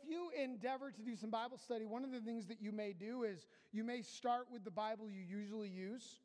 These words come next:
For me, that's the E S V. And then you might think, "Hey, what, uh, other translations are there? What other words might I find?" And you might open the King James Version or the N I V or the C E V or any number of other translations.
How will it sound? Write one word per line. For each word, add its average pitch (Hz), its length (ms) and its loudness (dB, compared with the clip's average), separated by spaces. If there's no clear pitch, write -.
For 254 120 6
me, 269 180 4
that's 269 300 2
the 262 180 -6
E 226 140 4
S 240 160 -2
V. 196 240 0
And 285 160 8
then 381 160 4
you 370 140 0
might 330 260 4
think, 320 200 0
"Hey, 339 180 2
what, 349 220 4
uh, 349 320 4
other 320 180 0
translations 302 760 0
are 269 120 6
there? 254 100 2
What 359 160 2
other 359 120 2
words 330 400 2
might 320 220 4
I 311 140 4
find?" 320 440 2
And 262 100 10
you 294 100 6
might 349 200 8
open 339 300 2
the 302 80 2
King 277 260 2
James 285 320 2
Version 294 480 2
or 254 100 4
the 247 160 0
N 247 120 2
I 226 140 2
V 320 360 2
or 247 300 4
the 226 160 6
C 320 280 2
E 320 260 4
V 320 340 4
or 294 100 8
any 359 200 4
number 302 340 4
of 262 60 2
other 247 200 2
translations. 247 1080 0